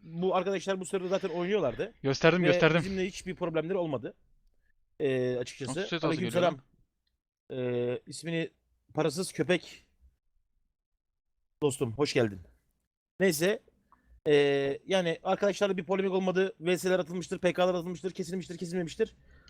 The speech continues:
Speaker 1: Ama za-, zannediyorum
Speaker 2: Abi sohbetimiz, muhabbetimiz de vardı ya.
Speaker 1: Ha,
Speaker 2: Ben
Speaker 1: tabii,
Speaker 2: bufferlarıyla
Speaker 1: zannediyorum
Speaker 2: her
Speaker 1: ki
Speaker 2: gün konuşuyordum yani.
Speaker 1: bu, bu karaktersiz, şizofrenik ha-, rahatsız olan manyağın savaşına daha fazla zaman harcamak istemeyen dostlar, bazı arkadaşlar,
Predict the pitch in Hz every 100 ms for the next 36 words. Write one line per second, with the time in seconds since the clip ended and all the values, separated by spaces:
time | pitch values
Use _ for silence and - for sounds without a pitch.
0 | - 214 190 196 151 190 214 160 196 165
1 | - 165 180 175 180 185 196 202 214 202
2 | 160 156 185 233 - 170 151 160 185 135
3 | 165 226 185 190 208 208 208 214 202 202
4 | 196 220 214 180 147 - 208 - _ 165
5 | 196 196 196 - _ - _ _ - _
6 | - 202 196 208 - 202 165 190 175 202
7 | 170 180 - - - 160 175 190 151 190
8 | 185 170 - _ _ _ _ - 190 202
9 | 196 185 208 180 - 190 180 - 165 196
10 | _ 170 190 180 180 160 180 170 175 175
11 | 160 160 139 190 165 180 - 143 156 135
12 | 170 - _ 156 151 139 127 120 -